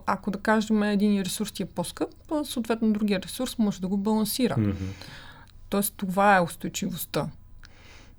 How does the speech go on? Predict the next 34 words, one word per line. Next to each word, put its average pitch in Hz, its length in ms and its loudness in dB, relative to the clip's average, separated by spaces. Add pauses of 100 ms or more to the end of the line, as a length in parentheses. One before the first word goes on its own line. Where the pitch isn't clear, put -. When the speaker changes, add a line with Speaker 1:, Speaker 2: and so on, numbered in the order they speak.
(140)
Speaker 1:
А, 202 580 2
и 202 360 4
забравих 220 460 4
да 208 100 0
кажа, 233 320 4
що 240 220 -2
се - 140 -6
отнася 220 380 2
до 190 460 0 (220)
инвестициите, 208 600 0
които 214 200 -2
се 208 60 -6
правят, 196 760 -2
а, 240 40 0 (720)
на 196 340 0
територията 208 720 6
на, 180 480 2 (260)
а, 180 200 -4
тец 185 260 -2
Бобов 175 340 -4
дол, 196 320 0 (300)
на 208 400 2
една 196 220 0
земя, 190 280 0
която 185 340 -4
е 170 40 -4
точно 202 320 -6
до 170 60 -8
самата 175 300 -4 (120)
централа, 185 600 -4 (160)
тя 190 140 -4
е 180 60 -4
четиридесет - 480 -8
декара. 160 400 -6